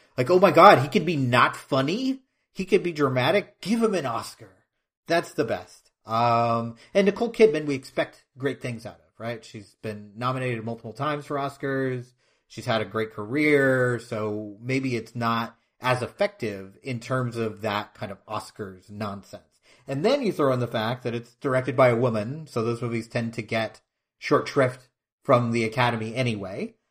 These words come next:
um, unless it's a period piece. And this is directed by a woman, starring a woman,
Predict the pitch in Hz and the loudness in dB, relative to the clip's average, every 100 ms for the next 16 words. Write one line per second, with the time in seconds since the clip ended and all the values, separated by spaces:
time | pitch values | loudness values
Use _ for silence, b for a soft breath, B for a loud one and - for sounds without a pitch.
0 | _ - 110 107 104 104 104 101 104 _ | _ -4 0 0 0 -2 -4 -8 -18 _
1 | _ _ - 151 135 135 - 120 110 143 | _ _ -6 0 4 4 2 -8 0 0
2 | 113 107 - 90 - - _ - 123 156 | 2 -2 -6 -18 -20 -20 _ -4 2 2
3 | 170 202 - - 127 135 196 190 180 139 | 2 0 -2 -6 0 2 2 2 2 4
4 | 131 127 123 123 _ - - 160 233 196 | 0 0 -4 -6 _ -16 4 6 6 4
5 | 147 135 127 123 117 117 | 2 2 2 0 -2 -4